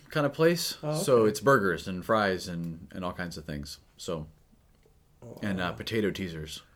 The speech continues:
Speaker 2: That
Speaker 1: which
Speaker 2: sounds
Speaker 1: are, uh,
Speaker 2: good.
Speaker 1: like these little, um, jalapeno popper kinda things.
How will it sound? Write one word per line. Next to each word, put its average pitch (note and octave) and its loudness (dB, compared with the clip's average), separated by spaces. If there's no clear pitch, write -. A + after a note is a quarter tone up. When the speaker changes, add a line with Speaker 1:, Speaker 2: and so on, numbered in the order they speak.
Speaker 2:
That D3+ -8
Speaker 1:
which G#2+ 0
Speaker 2:
sounds G2+ 4
Speaker 1:
are, F2+ 4
uh, E2+ 2
Speaker 2:
good. A#2 -12
Speaker 1:
like F#2+ -4
these F2 -6
little, E2+ 0
um, D2+ -6
jalapeno D#2+ -6
popper D#2 -8
kinda D2 -10
things. D2 -10